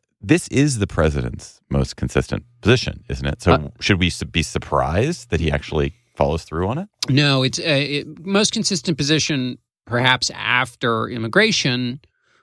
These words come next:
Speaker 2: But what's interesting here and what's different than on immigration is that he can move unilaterally. And there is a feeling, going back to the Gary Cohn and the slapdash nature of the way this was put together, and I think you put this in,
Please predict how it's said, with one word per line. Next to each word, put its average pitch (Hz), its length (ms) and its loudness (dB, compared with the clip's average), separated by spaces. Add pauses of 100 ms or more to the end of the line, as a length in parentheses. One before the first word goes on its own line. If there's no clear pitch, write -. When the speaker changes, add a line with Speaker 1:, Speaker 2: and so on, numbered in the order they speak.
(160)
Speaker 2:
But - 220 2
what's 156 200 2
interesting 233 340 2
here 175 160 4
and 147 80 0
what's 135 160 -2
different 139 280 -4
than 123 140 -2
on 110 220 0
immigration 107 560 0
is 104 340 0
that 98 160 2
he 117 100 6
can 107 260 2 (340)
move 135 320 4
unilaterally. 95 800 -2
And 139 160 2
there 160 140 4
is 156 140 2
a 143 60 0
feeling, 165 520 2
going 139 180 -2
back 123 180 2
to 131 100 -6
the 104 100 -2
Gary 113 240 0
Cohn 131 420 2
and 107 140 -2
the 104 60 -2
slapdash 107 580 0
nature 110 380 -2
of 107 40 -2
the 98 60 -4
way 98 100 -2
this 104 160 -4
was - 120 -16
put - 120 -10
together, 139 380 4
and 107 80 0
I 110 80 2
think - 220 0
you 135 60 0
put 123 260 0
this - 240 2
in, 110 340 2